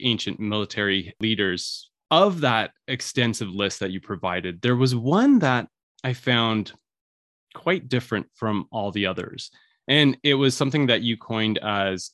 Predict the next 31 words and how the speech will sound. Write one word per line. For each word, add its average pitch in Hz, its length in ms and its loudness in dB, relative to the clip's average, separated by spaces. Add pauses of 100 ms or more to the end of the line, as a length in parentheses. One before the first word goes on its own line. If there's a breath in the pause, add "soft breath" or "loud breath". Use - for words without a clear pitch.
(160)
divine 113 500 2
providence. 98 800 -4 (380)
So 143 160 6
this 147 260 4
one 175 300 4
is 120 500 2 (680)
very 220 260 4
fascinating 104 800 -2
'cause 107 180 -4
it's, 107 280 -6
as 120 180 -2
I 123 100 4
mentioned, 110 400 0
very 160 200 4
different 139 420 0
from 113 160 -2
the 104 100 2
other 101 160 0
qualities, 98 640 -2
but 120 140 0
it's 123 240 -2 (440)
more 175 300 4
so 214 280 0
something 123 500 0
that 101 240 0
happens 113 720 -4
to - 100 -10
people 92 540 -8
versus 117 680 2 (420)
an 131 120 6
innate 120 640 2